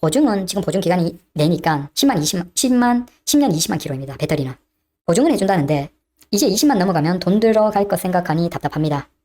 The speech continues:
이분은 이제 물어보신 것 같은데 모듈, 모듈 하나 교환 비용이 약 이백만 원 정도 한다네요. 그래서 이번에 고쳐서 중고로 팔고 가스차로 넘어갈 예정입니다. 화재에 가서 충전하고 먹통되니 진짜 돌아버리겠더라고요.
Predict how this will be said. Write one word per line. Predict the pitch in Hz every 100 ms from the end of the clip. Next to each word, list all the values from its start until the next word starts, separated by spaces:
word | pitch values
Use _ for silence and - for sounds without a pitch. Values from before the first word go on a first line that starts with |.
| _ _ _ - _ _ -
이분은 | 311 302
이제 | 170
물어보신 | 156 233 165 165 - - 190
것 |
같은데 | 143 - 143
모듈, | 143 175 -
모듈 | 185 208 254
하나 | 202 190 180
교환 | 208
비용이 | 147 147 175
약 | 147 -
이백만 | 151 180 247
원 | 247
정도 | 151 147
한다네요. | 160 147 135 143 _ _ _ _ _ -
그래서 | 214 202
이번에 | 160 214 165
고쳐서 | 180 202 160
중고로 | 151 190
팔고 | - 175
가스차로 | - - 160 151
넘어갈 | 156 151
예정입니다. | 135 147 131 131 131 _ _ _ _ _ -
화재에 | 294 254
가서 | 160 160
충전하고 | 220 185 156
먹통되니 | 139 - 156 139 156 160
진짜 | 160 151 185
돌아버리겠더라고요. | - 202 202 185 - 139 135 135